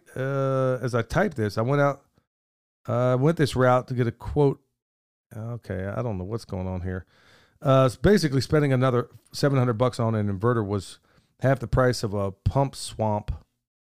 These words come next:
and gave me more potential power and ability to add more solar panels. Okay.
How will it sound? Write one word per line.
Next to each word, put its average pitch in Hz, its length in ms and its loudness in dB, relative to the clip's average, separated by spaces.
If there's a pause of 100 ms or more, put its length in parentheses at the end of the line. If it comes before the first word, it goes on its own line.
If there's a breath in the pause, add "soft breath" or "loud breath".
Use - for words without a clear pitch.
(480)
and 104 120 -6
gave 123 140 0
me 127 100 2
more 123 180 2
potential 107 580 -4
power 127 480 -2
and 110 160 -4
ability 120 380 0
to 101 220 -4
add 120 180 0
more 113 140 -4
solar 123 320 0
panels. 95 420 -6
Okay. 104 400 -2